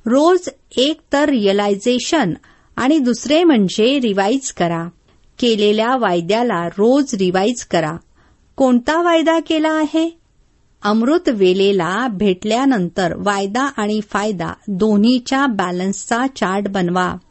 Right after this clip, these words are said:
वायदा काय केला आणि फायदा काय घेत आहे? रिअलाइज करा,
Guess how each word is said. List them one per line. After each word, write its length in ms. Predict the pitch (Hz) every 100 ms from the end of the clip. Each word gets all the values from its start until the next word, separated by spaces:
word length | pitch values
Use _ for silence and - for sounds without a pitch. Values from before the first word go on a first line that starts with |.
| _ _ _
वायदा 420 | 220 254 269 349
काय 260 | 392 349 349
केला 400 | 339 320 294 294 302 _ _ _ _
आणि 200 | - 285
फायदा 480 | 349 - 226 214 277
काय 260 | 311 320 330
घेत 340 | 277 294 302
आहे? 320 | 302 294 320 320 - _ _ _ _ 202
रिअलाइज 760 | 202 226 214 208 208 214 -
करा, 440 | - 170 170 165